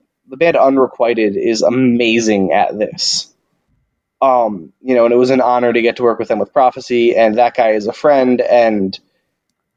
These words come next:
he and I have talked quite a bit about some of this stuff, right? It's this idea, you know, it's like, nobody knows that guy's name, you know, like, none of his fans know his name. Um, you know, I know his name 'cause I've read his contract. <laughs> Um,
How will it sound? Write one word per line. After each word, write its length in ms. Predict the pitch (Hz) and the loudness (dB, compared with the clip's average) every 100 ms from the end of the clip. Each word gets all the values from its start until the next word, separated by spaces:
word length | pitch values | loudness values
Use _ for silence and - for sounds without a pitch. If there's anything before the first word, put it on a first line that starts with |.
| _ _ | _ _
he 160 | - 143 | -4 0
and 100 | 135 | 2
I 80 | |
have 100 | 123 | 2
talked 260 | - 127 120 | 2 -2 -2
quite 180 | - 120 | -2 -2
a 40 | |
bit 120 | 120 147 | -2 0
about 220 | 127 98 | 0 -2
some 100 | 110 | -8
of 80 | 95 | -10
this 100 | - | -6
stuff, 320 | 104 - - | -4 -4 0
right? 220 | 127 120 - | 0 0 -2
It's 160 | 139 | -2
this 160 | 143 - | -2 0
idea, 320 | 135 131 160 | 0 0 0
you 60 | 147 | 2
know, 180 | 117 | 2
it's 160 | 127 - | 2 0
like, 280 | 143 135 - _ _ _ _ _ _ _ _ _ _ | 0 0 -6 _ _ _ _ _ _ _ _ _ _
nobody 420 | 139 175 226 262 | -2 0 2 0
knows 240 | 202 202 196 | 2 2 2
that 200 | 196 170 | 0 2
guy's 300 | 175 156 131 | 2 2 2
name, 560 | 135 147 120 107 104 - _ _ _ _ | 0 2 0 0 -2 -4 _ _ _ _
you 120 | - 135 | -2 2
know, 120 | 127 | 2
like, 160 | 131 | 2
none 140 | 151 180 | 2 0
of 60 | |
his 120 | 160 131 | 0 -2
fans 320 | 147 147 131 | 0 0 0
know 140 | 123 | -2
his 100 | 107 | -2
name. 400 | 110 101 98 101 - _ | -2 -2 -2 -4 -8 _
Um, 400 | - 117 104 98 - _ _ _ _ _ | -2 0 -2 -6 -14 _ _ _ _ _
you 80 | - | -8
know, 120 | 101 - - | -6 -8 -4
I 120 | 127 | -2
know 120 | 127 120 | 0 0
his 140 | 107 | 0
name 180 | 110 107 | -2 -2
'cause 160 | 117 | -2
I've 260 | 101 95 - | 0 -2 -2
read 100 | 113 | -4
his 140 | 101 95 | -2 -4
contract. 500 | 107 107 92 - - | -4 -2 -4 -4 -12
<laughs> 40 | _ - _ _ | _ -20 _ _
Um, 340 | - 120 120 | 0 2 2